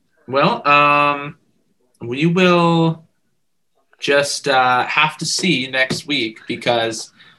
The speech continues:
this podcast is still new. We're figuring it out, but I think the more we branch out and the more we do unique, different stuff, the better. So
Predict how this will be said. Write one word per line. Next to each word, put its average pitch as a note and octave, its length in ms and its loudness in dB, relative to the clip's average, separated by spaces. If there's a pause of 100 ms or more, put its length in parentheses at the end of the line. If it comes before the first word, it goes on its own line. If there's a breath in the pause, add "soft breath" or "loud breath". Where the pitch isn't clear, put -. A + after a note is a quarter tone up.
(480 soft breath)
this C#3+ 200 -2
podcast D#3+ 580 2
is D#3+ 100 -4
still D#3 240 -2
new. C#3 140 -6
We're C3+ 140 -2
figuring C3+ 440 -2
it A#2+ 80 -2
out, B2 380 0
but A#2+ 360 0
I B2 120 2
think F3+ 420 -4
the B2 80 -6
more B2+ 220 -6
we C#3+ 140 -4
branch B2 440 -8
out C3 160 0
and A#2 80 -10
the A#2 40 -10
more B2 140 -8
we C3 120 -4
do B2+ 220 -8
unique, A#2 480 -8
different A#2+ 300 -8
stuff, - 340 -4
the A2 80 -4
better. A2+ 340 -6
So G2 400 -8